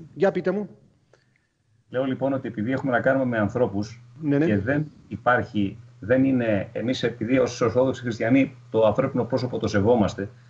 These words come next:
Speaker 2: δεν θεωρώ ότι είναι ιδανικές συνθήκες αυτοί οι άνθρωποι να στηβάζονται σαν τα κλουβιά και σαν τα ζώα, ή χειρότεροι από τα ζώα μέσα στα κλουβιά που τους έχουμε στηβάξει. Αυτοί οι άνθρωποι πρέπει, είχαμε κάνει την πρόταση, να εγκατασταθούν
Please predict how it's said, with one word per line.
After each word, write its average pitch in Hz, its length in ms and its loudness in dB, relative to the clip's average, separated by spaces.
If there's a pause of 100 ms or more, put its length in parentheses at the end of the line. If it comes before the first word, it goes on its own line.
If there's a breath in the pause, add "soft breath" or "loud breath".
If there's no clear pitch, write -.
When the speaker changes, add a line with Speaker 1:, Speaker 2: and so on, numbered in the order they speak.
(120)
Speaker 2:
δεν 135 140 0
θεωρώ 147 280 2
ότι 135 180 0
είναι 123 360 0 (1000)
ιδανικές 110 580 0
συνθήκες 110 420 -10
αυτοί 107 200 -4
οι 120 40 2
άνθρωποι 120 300 0
να 110 80 -2
στηβάζονται 113 380 0
σαν 120 120 -6
τα 117 60 -4
κλουβιά 110 500 0 (320)
και 110 80 -6
σαν 127 160 -4
τα 107 120 2
ζώα, 110 300 0
ή 131 80 -2
χειρότεροι 123 340 0
από 104 120 -4
τα 101 100 -2
ζώα 107 160 0
μέσα 107 180 -4
στα 98 100 -8
κλουβιά 101 280 0
που 98 60 -10
τους - 120 -12
έχουμε 95 180 -6
στηβάξει. 92 380 -4 (320 soft breath)
Αυτοί - 180 -4
οι 143 40 4
άνθρωποι 151 280 2
πρέπει, 147 440 -2
είχαμε 135 200 -2
κάνει 139 220 -2
την 107 120 -6
πρόταση, 120 600 0
να 120 300 2
εγκατασταθούν 107 800 -4